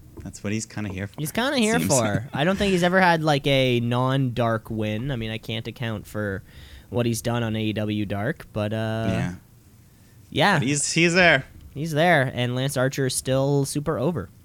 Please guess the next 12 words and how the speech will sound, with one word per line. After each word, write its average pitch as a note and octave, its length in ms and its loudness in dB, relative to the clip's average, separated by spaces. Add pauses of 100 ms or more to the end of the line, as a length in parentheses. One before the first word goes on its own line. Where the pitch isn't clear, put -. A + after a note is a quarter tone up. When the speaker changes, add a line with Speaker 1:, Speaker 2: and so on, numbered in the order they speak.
(880)
Speaker 1:
Yeah. F2+ 220 -4 (520)
So - 160 -12
we'll D#2+ 120 -8
see - 240 -8
where F2 120 -4
he E2+ 80 -2
goes F2+ 320 -2
from F#2+ 140 -2
here. D#2 420 -4
But, B2 100 -6
Speaker 2:
Mm-hmm. A2+ 300 -8
Speaker 1:
uh, - 200 -16